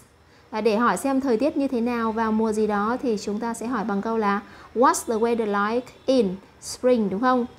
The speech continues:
Thời tiết như thế nào vào mùa xuân? Và như vậy thì chúng ta sẽ chọn cho cô là what's, câu D nhé. She always to school by bike. À, cô ấy luôn luôn, à, đi học bằng xe đạp. Thì chúng ta thấy chủ ngữ là she,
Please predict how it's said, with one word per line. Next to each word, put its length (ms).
Thời 160
tiết 160
như 120
thế 140
nào 300
vào 200
mùa 160
xuân? 300
Và 100
như 140
vậy 180
thì 80
chúng 180
ta 100
sẽ 120
chọn 200
cho 140
cô 80
là 120
what's, 440
câu 140
D 40
nhé. 340
She 200
always 600
to 100
school 280
by 220
bike. 400
À, 180
cô 140
ấy 220
luôn 220
luôn, 320
à, 160
đi 140
học 240
bằng 340
xe 200
đạp. 200
Thì 300
chúng 120
ta 80
thấy 220
chủ 160
ngữ 160
là 180
she, 460